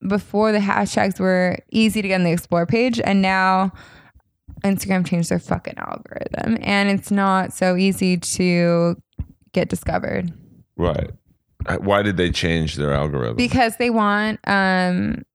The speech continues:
Speaker 1: businesses to pay for views and revenues and people as well. So they realized, "Oh, these girls are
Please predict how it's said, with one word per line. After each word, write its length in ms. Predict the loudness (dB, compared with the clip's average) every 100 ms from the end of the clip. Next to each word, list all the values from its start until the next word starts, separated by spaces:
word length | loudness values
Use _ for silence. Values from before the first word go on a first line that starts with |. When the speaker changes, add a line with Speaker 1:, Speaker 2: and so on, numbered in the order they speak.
| _ _ -4
Speaker 1:
businesses 520 | -2 0 2 0 0
to 180 | 0 -2
pay 360 | -4 -2 0
for 800 | 0 0 0 2 2 2 0 -4 -8 -4
views 400 | 2 4 4 2
and 120 | 2
revenues 520 | 2 2 2 2 0
and 140 | 0 -2
people 340 | -2 -4 -2
as 200 | -4 -4
well. 300 | -4 -2 -2
So 280 | -2 0 2
they 160 | 2 2
realized, 360 | 2 2 -2 -2
"Oh, 280 | 0 2 0 -8 -20 -20 _
these 180 | -2 -2
girls 340 | 0 0 2
are 100 | 0